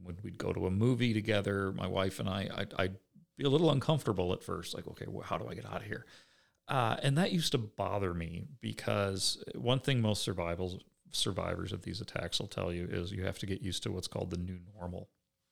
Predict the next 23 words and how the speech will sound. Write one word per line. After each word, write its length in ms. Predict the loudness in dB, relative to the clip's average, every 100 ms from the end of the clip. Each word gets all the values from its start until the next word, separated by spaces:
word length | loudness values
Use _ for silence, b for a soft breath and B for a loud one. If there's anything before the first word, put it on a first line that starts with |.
| _ _ _ -14
You 180 | -4
have 120 | -2 2
now 180 | 2 4
survived 560 | 4 2 0 0 2 2
this. 340 | 2 2 0
It's 160 | 0 2
something 300 | 0 0 -2
you're 140 | -2
gonna 180 | -2 -2
carry 320 | 0 2 4
with 240 | 2 0 0
you. 180 | 0 0 _ _ _ _ _ _
Uh, 340 | 2 2 2 0
and 300 | 0 0 2
so 120 | 2
you 100 | 4
have 140 | 2 0
to 100 | -2
adjust 320 | 2 0 0
to 60 | -2
the 100 | -2
new 100 | 0
normal. 400 | 2 2 0